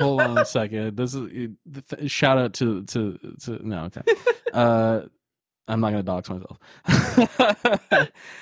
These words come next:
Speaker 2: Oh.
Speaker 1: Oh, God, that's for another episode. Um,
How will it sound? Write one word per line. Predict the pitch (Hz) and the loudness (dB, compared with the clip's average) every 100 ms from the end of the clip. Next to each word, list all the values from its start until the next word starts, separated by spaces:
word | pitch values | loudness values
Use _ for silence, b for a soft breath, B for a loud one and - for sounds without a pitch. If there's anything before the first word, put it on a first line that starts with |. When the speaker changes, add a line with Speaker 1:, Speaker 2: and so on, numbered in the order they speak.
| 440 | -2
Speaker 2:
Oh. | 370 330 294 208 | 2 4 2 2
Speaker 1:
Oh, | 165 160 151 139 | 4 4 4 2
God, | 131 131 123 | -2 -2 0
that's | 131 - | -2 -4
for | - | -4
another | 113 107 104 | -4 -4 -6
episode. | 117 - 107 - b b b _ _ _ _ _ _ _ _ 110 | -10 -10 -14 -16 b b b _ _ _ _ _ _ _ _ 0
Um, | 127 131 131 127 113 | 4 6 6 6 4